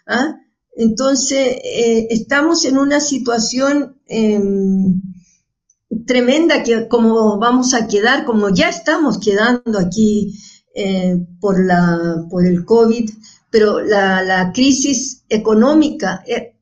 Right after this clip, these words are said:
es enorme, que ya la veníamos arrastrando desde octubre, bueno, y ya la teníamos, que por algo fue, ya estalló así, ¿no es cierto? Entonces, em,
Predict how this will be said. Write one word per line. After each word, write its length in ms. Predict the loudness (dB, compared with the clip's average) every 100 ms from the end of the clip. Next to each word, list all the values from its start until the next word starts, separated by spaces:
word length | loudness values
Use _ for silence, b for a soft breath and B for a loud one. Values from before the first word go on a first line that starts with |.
| _
es 180 | -6 -2
enorme, 760 | 0 2 2 2 0 0 -2 -6 -6
que 180 | 0 2
ya 160 | 2
la 160 | 0 0
veníamos 560 | -2 0 -2 -2 -2
arrastrando 960 | -2 -2 -4 -4 -2 2 2 2 -2 -6 -6
desde 360 | 0 0 2
octubre, 760 | -2 -2 -2 0 2 0 -2 -4 b b b _
bueno, 320 | -2 -2 -2
y 120 | -2
ya 180 | -2 0
la 180 | 2 2
teníamos, 640 | 2 2 2 2 0 -2 -2
que 120 | 0
por 160 | 0
algo 240 | 2 2 0
fue, 420 | 0 2 4 2
ya 460 | 0 0 0 -2 -6
estalló 460 | -8 -4 0 2 2
así, 260 | 0 -2
¿no 100 | 0
es 80 | 0
cierto? 380 | 0 -2 -4 -10 B B B
Entonces, 760 | -2 0 2 0 0 -4 -6 -12 b b _
em, 800 | 2 2 2 0 -4 -8 -8 -10